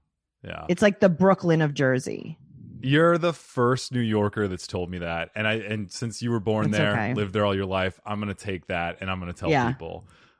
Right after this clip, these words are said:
Speaker 1: I worked
Speaker 2: Yeah,
Speaker 1: or
Speaker 2: you
Speaker 1: I lived
Speaker 2: deserve
Speaker 1: in New
Speaker 2: that.
Speaker 1: York.
Speaker 2: <laughs>
Speaker 1: Nice. That's awesome. Anyway, thank you so much for joining us.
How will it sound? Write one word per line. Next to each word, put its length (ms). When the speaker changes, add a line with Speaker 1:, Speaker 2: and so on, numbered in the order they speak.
Speaker 1:
I 100
worked 280
Speaker 2:
Yeah, 160
Speaker 1:
or 40
Speaker 2:
you 40
Speaker 1:
I 40
lived 100
Speaker 2:
deserve 220
Speaker 1:
in 80
New 60
Speaker 2:
that. 160
Speaker 1:
York. 160
Speaker 2:
<laughs> 200
Speaker 1:
Nice. 240
That's 260
awesome. 540
Anyway, 540
thank 200
you 60
so 200
much 200
for 100
joining 420
us. 360